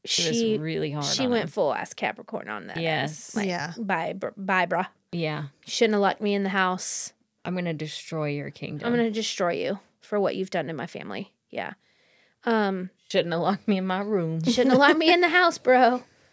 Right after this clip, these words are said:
Speaker 2: Um, yeah.
Speaker 3: And destroy your entire kingdom and all the people in it.
Speaker 2: Yeah, because you, yeah, because you threatened me, and I'm more, yeah.
Speaker 3: Yeah.
Speaker 2: Well, yeah, anyways, I would love to see that happen, but we'll, we'll see.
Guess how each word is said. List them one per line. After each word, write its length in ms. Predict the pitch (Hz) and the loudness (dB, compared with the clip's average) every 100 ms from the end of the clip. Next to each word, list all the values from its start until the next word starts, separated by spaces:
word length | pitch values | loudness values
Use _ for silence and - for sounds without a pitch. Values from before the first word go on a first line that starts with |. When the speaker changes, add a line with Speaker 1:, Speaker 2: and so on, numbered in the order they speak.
| - _ _ _ _ | -20 _ _ _ _
Speaker 2:
Um, 520 | - 208 202 180 202 196 _ _ _ _ _ _ | -4 0 2 0 -2 -6 _ _ _ _ _ _
yeah. 480 | - 220 208 202 196 | -2 2 4 4 2
Speaker 3:
And 100 | 196 | 0
destroy 360 | 185 180 - 190 | -4 -4 -2 -2
your 180 | 180 175 | 0 -4
entire 460 | 175 - 311 330 | -6 -2 0 0
kingdom 480 | 311 277 254 247 240 | -2 -4 0 0 -2
and 180 | 220 180 | -6 -6
all 180 | 160 170 | -4 -6
the 80 | 170 | -8
people 340 | - 143 - | -12 -12 -10
in 180 | - - | -12 -14
it. 160 | - - - | -16 -16 4
Speaker 2:
Yeah, 260 | 240 196 | 8 8
because 380 | 185 220 254 220 | 6 4 4 2
you, 360 | 247 240 226 - _ | 0 0 -2 -6 _
yeah, 260 | 233 143 - | 0 2 0
because 260 | 233 269 | -2 -2
you 60 | 247 | -2
threatened 380 | 233 208 185 190 | 2 2 2 -2
me, 220 | 175 156 | -2 -4
and 180 | 101 190 | -2 0
I'm 180 | 202 202 | 2 2
more, 380 | 202 190 180 - | 0 -2 -4 -6
yeah. 280 | - - - - | -12 -10 -12 -12
Speaker 3:
Yeah. 280 | 196 180 151 - _ _ _ _ _ _ _ | -6 -6 -6 -10 _ _ _ _ _ _ _
Speaker 2:
Well, 260 | 294 285 294 - - - - | 4 6 6 0 -6 -12 0
yeah, 260 | 294 285 - | 6 8 8
anyways, 320 | 320 262 254 | 6 8 8
I 100 | 370 | 8
would 100 | 311 | 8
love 220 | 233 240 | 10 8
to 120 | 247 240 | 6 -4
see 260 | - 247 | 0 2
that 240 | 240 226 - | 4 4 2
happen, 560 | 262 247 254 254 247 | 2 0 2 2 2
but 240 | 233 208 - | 4 2 4
we'll, 300 | 233 240 240 | 6 6 4
we'll 200 | 226 214 | 2 -2
see. 440 | - - - 208 | -4 -12 -12 -12